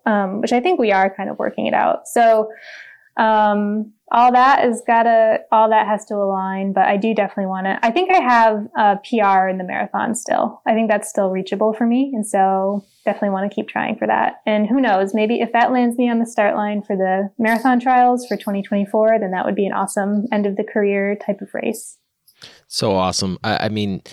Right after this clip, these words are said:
Speaker 2: it's gotta be pretty special. I mean, um, you know, a, a, a fan geek here, I'll geek out a little bit. It's,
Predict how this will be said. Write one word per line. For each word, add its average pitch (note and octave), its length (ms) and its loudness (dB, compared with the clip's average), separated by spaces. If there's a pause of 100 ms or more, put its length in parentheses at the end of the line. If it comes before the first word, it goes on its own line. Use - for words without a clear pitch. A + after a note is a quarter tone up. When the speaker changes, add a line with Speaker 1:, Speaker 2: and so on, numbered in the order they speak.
(220)
Speaker 2:
it's - 160 -8
gotta B2+ 200 -2
be G#2+ 120 -2
pretty F#2+ 300 -4
special. F#2+ 640 -2
I F#2+ 60 -6
mean, F#2 200 -4
um, F2 440 -4 (420)
you G2 120 -6
know, F2 260 -2
a, F2 120 -4
a, G1+ 400 -8
a F#2 60 -10
fan G2 320 -6
geek F2+ 240 -8
here, F2 240 -4
I'll E2 140 -4
geek E2 200 -10
out F2+ 160 -4
a F2+ 40 -4
little F2 180 -4
bit. E2 260 -6
It's, - 160 -10